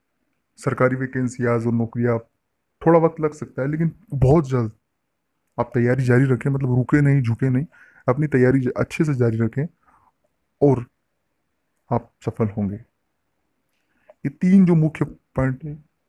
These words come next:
जो सबसे ज़्यादा युवा पूछते हैं, परेशान होते हैं, ये मुख्य बात है।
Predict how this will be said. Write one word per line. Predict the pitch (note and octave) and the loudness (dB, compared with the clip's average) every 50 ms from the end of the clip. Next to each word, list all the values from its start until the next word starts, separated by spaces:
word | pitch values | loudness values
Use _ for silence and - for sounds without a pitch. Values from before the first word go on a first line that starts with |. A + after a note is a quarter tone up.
| _ _ _ _ _ _ _ - | _ _ _ _ _ _ _ -6
जो | B2+ B2 B2 | -4 -4 -4
सबसे | - B2+ - - B2+ | -4 -6 -6 -4 -2
ज़्यादा | B2 A#2+ B2 A#2+ | 0 0 0 0
युवा | A#2+ A#2+ B2 A#2+ A#2 _ - | 0 0 -2 -2 -4 _ -8
पूछते | B2 A2+ - - - B2+ | -8 -8 -8 -8 -8 -6
हैं, | B2 B2+ | -6 -6
परेशान | - - A2 D3+ - - A#2 A2+ | -6 -4 -4 -4 -2 -2 -2 -2
होते | A#2 A2+ A2 - A#2+ | -2 -2 -4 -6 -8
हैं, | B2+ C#3 - _ _ _ _ - - | -8 -8 -10 _ _ _ _ -12 -8
ये | A2+ A2+ A2+ | -6 -4 -4
मुख्य | A#2 A#2 A#2 - - A2 | -4 -6 -8 -12 -14 -12
बात | A2 G2+ - | -12 -12 -12
है। | - | -12